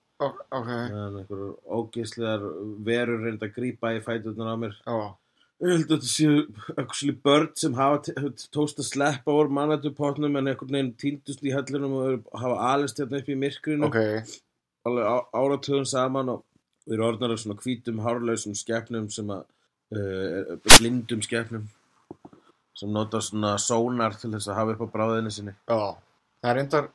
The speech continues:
Speaker 1: eh, á meðan ég var að reyna að ná í því, þá spjallaði eitthvað aðeins meira við jólasveinin hérna megin.
Speaker 2: Já.
Speaker 1: Ha-,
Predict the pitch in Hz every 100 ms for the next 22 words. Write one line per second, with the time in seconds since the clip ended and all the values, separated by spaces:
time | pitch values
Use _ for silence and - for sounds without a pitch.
0 | - 131 131 127 117 - - 127 131 156
1 | 180 185 190 - _ _ _ _ - 165
2 | 165 339 165 165 160 160 165 170 165 160
3 | - 165 156 170 160 165 165 165 170 160
4 | 156 165 185 185 185 180 190 202 208 202
5 | - _ _ _ - 120 110 107 - _
6 | _ _ - 131 160 151